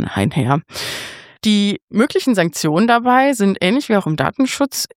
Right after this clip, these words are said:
im Millionenbereich und damit natürlich erheblich. Und für diese besagte Studie wurden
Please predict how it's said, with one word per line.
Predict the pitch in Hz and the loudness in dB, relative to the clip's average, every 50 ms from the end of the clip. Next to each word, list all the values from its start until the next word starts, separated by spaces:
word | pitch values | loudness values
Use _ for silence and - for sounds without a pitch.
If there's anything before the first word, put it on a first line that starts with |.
| - - | -8 -4
im | - 170 175 165 160 | 0 0 0 0 0
Millionenbereich | - 175 170 156 151 147 160 202 240 254 - 254 - - 247 254 285 330 427 480 - - | 0 0 0 0 0 0 2 2 2 2 0 -2 0 2 2 2 4 2 2 0 0 -2
und | 180 165 - | -4 -4 -2
damit | - 147 143 160 160 165 | 0 0 0 0 0 -2
natürlich | 156 139 - - 160 - - | -4 -4 -2 -4 -4 -4 -2
erheblich. | - 147 139 - 147 147 - - - 214 277 359 - - - - - - - - - _ | -4 -4 -2 -2 -4 -4 -4 -2 0 0 0 0 0 -6 -12 -18 -18 -18 -18 -18 -6 _
Und | - 214 226 240 220 | 0 2 2 0 0
für | - - - 226 196 | -2 -2 -2 -2 0
diese | 208 208 190 - 190 175 | 0 0 2 2 0 0
besagte | - 175 165 185 180 180 - - | 0 0 2 2 2 2 0 -2
Studie | 170 - - - 349 403 247 196 196 185 185 | -4 -4 -2 0 0 0 2 2 0 0 0
wurden | 185 202 214 208 208 208 214 208 | 0 0 0 2 2 0 0 0